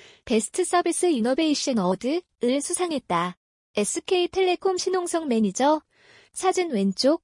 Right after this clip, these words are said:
가 시상식에 참석해 수상하고 있다. 와이파이 인더스트리 어워드, 기가 와이파이, 최적 에이피 접속 기술. 제이퀴리,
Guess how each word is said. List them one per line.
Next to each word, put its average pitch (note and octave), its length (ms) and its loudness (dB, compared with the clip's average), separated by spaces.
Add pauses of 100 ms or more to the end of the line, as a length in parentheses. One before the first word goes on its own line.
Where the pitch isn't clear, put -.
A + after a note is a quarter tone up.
(140)
가 B3 140 0
시상식에 E4 600 -2
참석해 E4+ 500 0
수상하고 F4 480 -2
있다. F3+ 500 -2 (540)
와이파이 D4 540 2
인더스트리 C4 680 0
어워드, A#3 540 0 (500)
기가 C#4 320 0
와이파이, A#3 680 2 (220)
최적 D#4+ 360 2
에이피 D4 420 0
접속 D4 440 -4
기술. F3 500 -6 (1000)
제이퀴리, B3 720 0